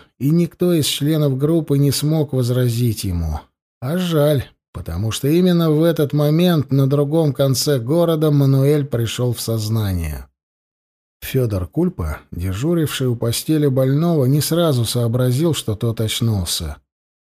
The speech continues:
Он изучал карту города просто чтобы убить время. Запоминал названия улиц,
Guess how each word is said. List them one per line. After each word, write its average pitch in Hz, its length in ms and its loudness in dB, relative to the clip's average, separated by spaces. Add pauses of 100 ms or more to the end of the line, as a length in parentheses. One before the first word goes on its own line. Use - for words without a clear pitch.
(420)
Он 190 240 2
изучал 135 500 0
карту 123 460 -2
города 160 460 0
просто 180 500 -2
чтобы 151 420 0
убить 117 420 0
время. 107 600 -2 (720)
Запоминал 190 720 2
названия 160 680 2
улиц, 131 680 0